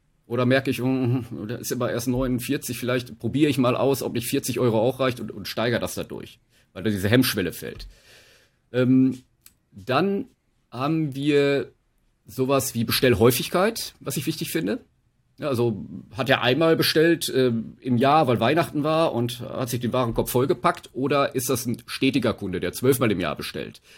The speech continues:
Das heißt, kann ich den vielleicht auch anders triggern, aber das wären mal so die drei Kennzahlen, wo ich sage, damit erfasst man im Grunde genommen schon mal das Geschäftsmodell, ob ich stei-, ob ich, ähm, ein wachsendes Geschäftsmodell habe oder eher ein schrumpfendes Geschäftsmodell. Wir haben eben über Plattform gesprochen.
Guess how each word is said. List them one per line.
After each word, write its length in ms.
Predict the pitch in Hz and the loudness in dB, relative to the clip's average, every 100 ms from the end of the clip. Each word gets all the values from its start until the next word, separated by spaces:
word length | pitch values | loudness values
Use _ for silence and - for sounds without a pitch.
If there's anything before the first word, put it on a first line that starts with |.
| - | -18
Das 120 | 87 | -4
heißt, 160 | 113 117 | -4 -2
kann 140 | 117 | -2
ich 100 | 120 | -2
den 100 | 113 | -2
vielleicht 240 | 110 113 | -2 -4
auch 80 | 98 | -4
anders 360 | 113 107 - - | -4 -4 -6 -12
triggern, 440 | - 117 143 139 | -8 -4 -2 -4
aber 280 | - 113 113 - - | -4 -4 -4 -8 -14
das 160 | - 131 | -6 2
wären 100 | 170 | 4
mal 100 | 151 | 4
so 80 | 139 | 2
die 120 | 127 | 0
drei 200 | - 135 | 2 2
Kennzahlen, 440 | 127 147 160 147 | 2 0 0 0
wo 80 | 131 | 0
ich 80 | 127 | 0
sage, 260 | 135 131 120 | 0 0 0
damit 240 | 127 131 | -2 -2
erfasst 540 | 117 - 131 143 - | -4 -2 -2 -2 -4
man 240 | 160 160 165 | -4 -4 -2
im 160 | 110 | -4
Grunde 280 | 107 127 151 | -2 -2 -2
genommen 540 | 139 127 123 127 123 123 _ _ | 0 0 2 2 0 -4 _ _
schon 160 | - 123 | -6 0
mal 40 | |
das 140 | 120 - | 0 0
Geschäftsmodell, 1040 | 107 - 120 - - 98 95 90 76 82 | -2 0 0 -2 -4 -4 -2 -4 -2 -4
ob 160 | - 98 | -6 -8
ich 260 | - - - _ _ | -8 -10 -18 _ _
stei-, 440 | - - 120 131 98 - - | -18 -8 -4 -4 -6 -12 -12
ob 160 | 113 | -6
ich, 180 | 120 - | -4 -4
ähm, 240 | 110 98 90 - - _ _ _ _ _ _ _ | -4 -4 -8 -18 -20 _ _ _ _ _ _ _
ein 100 | 104 | 0
wachsendes 380 | 147 - 156 156 | 0 2 0 0
Geschäftsmodell 520 | 131 113 117 135 131 | 0 0 0 2 4
habe 160 | 131 - | 4 2
oder 180 | 117 104 | 2 4
eher 140 | 117 | 2
ein 180 | 101 - | 0 -6
schrumpfendes 480 | - 98 - 80 - | -8 -10 -10 -16 -14
Geschäftsmodell. 640 | - - - - - 53 - _ _ _ _ _ _ _ | -14 -14 -16 -20 -18 -18 -18 _ _ _ _ _ _ _
Wir 180 | - 127 | 0 2
haben 220 | 156 147 | 4 2
eben 260 | 131 165 165 | 2 2 2
über 280 | 143 135 123 | 2 4 2
Plattform 640 | - 101 120 - 156 160 | -2 -2 -2 0 2 2
gesprochen. 500 | 160 - 165 220 269 | 0 -2 -2 -2 -4